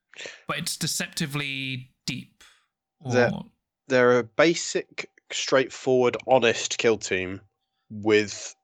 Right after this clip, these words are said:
Speaker 2: finesse required to make them really sing.
Speaker 1: Yes, I do think it's kinda crazy. They ca-, they, like, the way they fixed them was by giving them too many rules.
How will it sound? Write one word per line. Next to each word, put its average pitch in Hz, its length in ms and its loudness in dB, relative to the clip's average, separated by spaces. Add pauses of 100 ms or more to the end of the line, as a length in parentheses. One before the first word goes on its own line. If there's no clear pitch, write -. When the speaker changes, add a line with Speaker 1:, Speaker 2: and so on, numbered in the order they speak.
(160)
Speaker 2:
finesse - 580 -2
required 104 440 4
to - 120 -10
make 98 180 -2
them 101 140 -8
really 98 180 0
sing. 87 320 -4 (640)
Speaker 1:
Yes, - 540 -6 (100)
I 202 80 -4
do 196 240 -4
think 196 220 -6
it's 190 140 -6
kinda 175 380 -4
crazy. 143 760 -6 (240)
They 139 180 -6
ca-, 143 280 -6
they, 135 240 -8 (160)
like, 143 220 -4
the 143 80 -4
way 143 180 -2
they 135 160 -6
fixed - 340 -8
them 127 120 -2
was 117 140 -2
by 117 220 -8
giving 127 320 -6
them 113 140 -2
too 131 200 -4
many 123 240 -2
rules. 127 520 -2